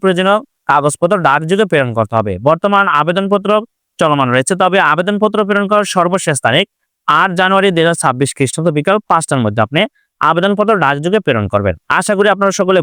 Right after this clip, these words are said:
বুঝতে পারছেন। তবে প্রার্থীকে অবশ্যই বাংলাদেশের নাগরিক ও ঢাকা বিভাগের স্থায়ী বাসিন্দা হতে হবে। যে সকল প্রার্থী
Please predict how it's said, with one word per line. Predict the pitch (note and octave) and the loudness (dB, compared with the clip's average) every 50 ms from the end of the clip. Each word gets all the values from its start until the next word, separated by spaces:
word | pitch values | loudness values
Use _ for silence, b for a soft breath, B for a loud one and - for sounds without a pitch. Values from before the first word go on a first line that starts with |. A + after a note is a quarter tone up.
| C3+ | 0
বুঝতে | C3 B2 - B2+ A#2 | -2 -2 -2 0 0
পারছেন। | A#2 A2+ - G3+ F4+ - _ _ _ _ _ - | 0 2 0 -2 -2 -4 _ _ _ _ _ 0
তবে | G#3+ G#3+ G#3 E3 C3+ F2 - _ _ _ _ - - | 2 2 2 2 0 -4 -4 _ _ _ _ -4 0
প্রার্থীকে | D#3+ E3+ G3+ - B3 A3+ A3 B3+ B3 G#3 F3 F3+ | 0 0 2 0 0 0 2 2 2 4 2 2
অবশ্যই | F#3 G3 G#3+ - - A3+ A3 A3+ F#3 D#3 | 4 2 0 0 0 0 2 2 2 2
বাংলাদেশের | C#3 C#3 D#3+ F3+ F3+ G3+ G3 - A3 G#3+ G3+ F3 D3+ | 0 0 0 0 -2 -2 0 0 0 0 2 2 2
নাগরিক | D3+ E3 E3+ G3 G#3 G#3 G3 F#3 G3 | 2 2 2 2 2 2 4 4 2
ও | G3 E3+ C#3 | 2 2 0
ঢাকা | C3+ C3+ C#3+ - F#3 F3+ | 0 -2 0 0 0 0
বিভাগের | F#3+ F#3 F#3+ F#3+ G3 G3+ D#3+ C#3 C3 | 2 2 2 0 0 0 0 0 -2
স্থায়ী | - - D#3 E3 C#3+ | 0 0 0 2 2
বাসিন্দা | B2 - - B2 B2 A#2 A#2 | 0 -2 -2 -4 -2 -2 -2
হতে | G#2+ - A#2+ | 0 0 0
হবে। | A#2+ B2+ F3+ A#3+ B3 - _ _ _ _ _ - | 2 2 0 -2 -2 -6 _ _ _ _ _ -2
যে | C#3+ F#3 F#3 | -2 0 0
সকল | A3+ G#3 G#3 A3+ G3+ - | 2 2 2 2 2 2
প্রার্থী | A3+ A3 A3 - | 2 2 2 2